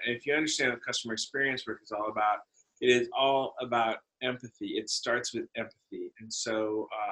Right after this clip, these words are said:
I think you're, you're laying the groundwork here for a really important fundamental concept to doing good customer experience work, uh, and that cultural, understanding cultural differences, I think, is all about empathy,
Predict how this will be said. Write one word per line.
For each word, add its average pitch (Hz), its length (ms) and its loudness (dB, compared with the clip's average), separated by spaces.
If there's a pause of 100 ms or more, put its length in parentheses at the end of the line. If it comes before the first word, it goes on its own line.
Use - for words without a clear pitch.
I 113 100 -12
think 127 200 -14
you're, 117 280 -2
you're 110 280 -2
laying 120 400 -2
the 110 80 -4
groundwork 110 500 -6 (100)
here 101 240 -6 (380)
for 113 120 0
a 110 40 2
really 123 500 4
important 113 540 -6 (460)
fundamental 113 760 -4 (420)
concept 110 520 0 (160)
to 110 220 2
doing 113 440 -2 (280)
good 139 240 6
customer 113 360 -2
experience 165 540 2
work, 101 260 0 (440)
uh, 101 460 0 (160)
and 110 220 -2
that 110 200 2 (100)
cultural, 143 360 -2 (100)
understanding 156 400 6
cultural 117 280 -2
differences, 117 480 -2
I 104 100 2
think, 104 220 -8
is 101 100 -4
all 104 180 0
about 98 180 -2 (140)
empathy, 101 460 -10